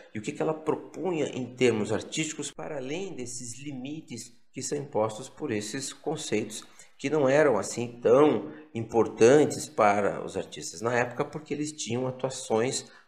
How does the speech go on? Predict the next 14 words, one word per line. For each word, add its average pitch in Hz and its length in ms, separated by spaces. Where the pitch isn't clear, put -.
muitas 113 260
vezes 110 160
bastante 117 460
individuais 127 600
e 147 60
que 151 160
variavam 156 640
de 110 100
obra 110 240
para 95 340
obra. - 320
De - 60
qualquer 165 280
forma, 156 540